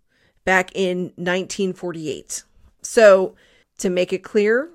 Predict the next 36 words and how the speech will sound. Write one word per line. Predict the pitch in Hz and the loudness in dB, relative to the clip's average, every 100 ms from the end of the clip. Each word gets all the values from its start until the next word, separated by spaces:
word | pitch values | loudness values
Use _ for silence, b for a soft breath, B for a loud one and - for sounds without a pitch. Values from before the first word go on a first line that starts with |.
| _ | _
we | - 170 | -10 -6
have | 170 165 165 165 - | 0 0 -2 -6 -10
many | 196 196 202 202 208 | -6 -2 -2 -2 -4
people | 196 - 208 196 208 208 | -6 -10 -10 -6 -4 -6
from | 196 180 170 170 | -6 -6 -6 -6
many | 170 185 | -4 -6
different | 170 170 175 175 - | -8 -12 -12 -12 -10
backgrounds | - 165 - 185 180 226 254 | -6 -6 -4 -6 -6 -10 -12
who | - 170 | -10 -10
play | 175 190 175 | -8 -6 -4
in | 165 165 | -6 -8
the | 165 - | -10 -10
N | 160 | -10
H | 156 156 | -10 -8
L, | 165 180 233 | -6 -6 -6
and | - 156 156 156 156 b b b b | -8 -8 -8 -10 -14 b b b b
there | - | -8
were | 165 170 | -6 -6
people | 185 180 190 | -6 -4 -2
who | 170 190 180 170 165 - | -2 -2 -2 -2 -6 -10
broke | 156 - 180 208 196 - | -12 -4 2 2 0 -8
various | 175 190 214 220 | -4 0 0 -4
barriers | - 214 208 196 196 190 | -4 -2 -2 -2 -4 -4
before | 202 190 208 196 185 175 170 _ _ _ _ _ - | -10 -8 -4 -2 -2 -4 -10 _ _ _ _ _ -12
Willie | 185 185 180 | -6 -4 -4
O'Ree | 175 175 175 | -6 -8 -8
broke | - 175 175 - _ _ | -8 -6 -6 -10 _ _
the | - | -18
barrier | 180 226 233 220 | -6 -2 0 -2
for | 220 185 | -4 -6
black | 170 165 | -8 -10
people. | - 151 175 226 _ b b - | -12 -12 -10 -10 _ b b -16
No | 180 180 220 | -10 -4 -2
less | 226 226 220 | -2 -4 -6
important, | 196 196 - 147 | -8 -10 -10 -14
though, | 127 98 | -16 -16